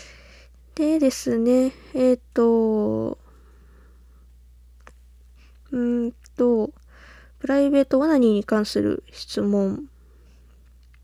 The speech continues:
はもらっているんですけど、うーん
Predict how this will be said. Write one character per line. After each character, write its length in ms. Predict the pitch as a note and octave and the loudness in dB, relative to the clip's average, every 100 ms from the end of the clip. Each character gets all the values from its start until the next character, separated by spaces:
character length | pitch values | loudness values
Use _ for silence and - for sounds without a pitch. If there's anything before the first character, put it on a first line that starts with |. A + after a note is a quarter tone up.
| - - - - _ - - | -20 -20 -20 -20 _ -20 -8
は 300 | C4 C4 C4 - | -2 -2 -2 -6
も 180 | A#3+ A3 | -4 0
ら 120 | A3 | 0
っ 40 | |
て 300 | - - A3 | -2 0 2
い 80 | A3 | 4
る 180 | A3 G#3+ | 4 2
ん 80 | G3+ | 2
で 100 | G3 | -2
す 140 | - | -4
け 140 | G#3+ G#3 | -6 0
ど、 300 | A#3 A#3+ A#3+ | 4 6 6
う 60 | - - - - - - - - - - - - - - - - - - - - | 4 -18 -20 -20 -20 -20 -18 -16 -16 -20 -20 -20 -20 -20 -20 -20 -20 -20 -20 -14
ー 720 | - A#3 A#3 A3+ A3+ A3 | -4 0 2 2 0 0
ん 40 | G#3+ | -2